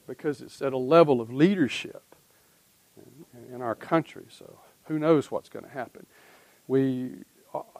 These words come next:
constantly having to respond to commercial media, which tells us, and I don't know if you notice this or not, but there's a phrase that they use, or particularly a word that's often used by people who are trying to sell you something. They say,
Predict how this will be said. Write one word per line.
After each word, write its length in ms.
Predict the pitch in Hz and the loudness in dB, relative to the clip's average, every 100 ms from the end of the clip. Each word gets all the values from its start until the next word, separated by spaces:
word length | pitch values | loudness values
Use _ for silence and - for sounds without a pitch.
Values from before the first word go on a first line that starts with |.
| - | 4
constantly 460 | 190 190 - 151 | 10 10 8 -2
having 340 | 139 165 147 139 | 6 8 8 6
to 120 | 139 | 0
respond 520 | 120 - - 156 147 | -4 -2 8 10 10
to 60 | 120 | 4
commercial 640 | - 131 147 190 - 135 | -2 0 8 8 6 -6
media, 640 | 117 120 113 107 - - _ _ _ _ _ _ _ - | -4 -4 -4 -6 -12 -20 _ _ _ _ _ _ _ 0
which 240 | 156 - | 0 2
tells 280 | 190 202 156 | 10 10 12
us, 140 | 147 | 6
and 80 | 156 | 6
I 80 | 202 | 6
don't 80 | 240 | 6
know 60 | |
if 100 | 202 | 0
you 80 | 170 | 0
notice 300 | 170 170 170 | 0 0 0
this 160 | 135 127 | -10 -10
or 40 | |
not, 240 | 120 127 | 0 0
but 120 | 120 135 | 0 -2
there's 160 | 175 | -2
a 80 | 143 | -4
phrase 600 | - - 196 233 220 165 | -12 2 8 8 8 0
that 120 | 139 | -10
they 180 | 127 123 | -14 -12
use, 220 | 120 131 | -12 -10
or 80 | 120 | -12
particularly 480 | 113 - 175 - 127 | -14 -4 -4 -2 -6
a 60 | 120 | -4
word 420 | 127 175 196 147 | 6 10 10 8
that's 180 | 110 - | 4 -6
often 480 | - 175 208 175 160 | 10 12 12 10 -10
used 600 | 160 170 127 120 127 _ _ _ _ _ - | -6 -4 -2 -4 -10 _ _ _ _ _ 0
by 100 | 131 | 0
people 320 | - 165 143 | 6 4 6
who 100 | 131 | 6
are 80 | 135 | 6
trying 280 | - 147 127 | 6 2 2
to 60 | |
sell 220 | - - 170 | -2 4 6
you 140 | 139 | 6
something. 340 | - 135 135 | 2 -2 0
They 140 | 131 180 | 6 6
say, 460 | - 165 160 151 | 8 10 10 8